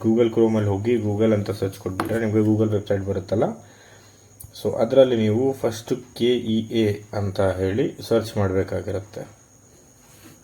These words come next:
So,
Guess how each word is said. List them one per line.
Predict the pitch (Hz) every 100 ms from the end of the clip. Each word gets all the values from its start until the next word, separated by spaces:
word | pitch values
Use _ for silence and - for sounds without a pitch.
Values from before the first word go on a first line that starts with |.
| - - - - - - - - - - - - - - _ - - - _ - - _ _ _ _ - -
So, | 117